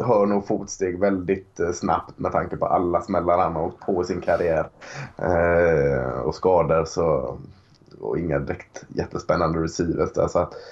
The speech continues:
ja, drar man ut över ett helt bräde där, så Saints försvar har fått väldigt mycket skit, kanske berättigat, men, men jag tycker de är bättre laget här, och visst, en spelare i Minnesota, men jag tror Saints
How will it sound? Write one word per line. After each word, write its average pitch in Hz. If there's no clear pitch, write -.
ja, -
drar 139
man 139
ut 131
över 127
ett 120
helt 135
bräde 120
där, 113
så 104
Saints 120
försvar 107
har 107
fått -
väldigt 110
mycket 101
skit, 95
kanske 92
berättigat, 98
men, 95
men 113
jag 101
tycker 107
de 98
är 92
bättre 92
laget 90
här, 87
och 87
visst, 95
en 98
spelare 87
i 87
Minnesota, 85
men 85
jag 85
tror -
Saints 82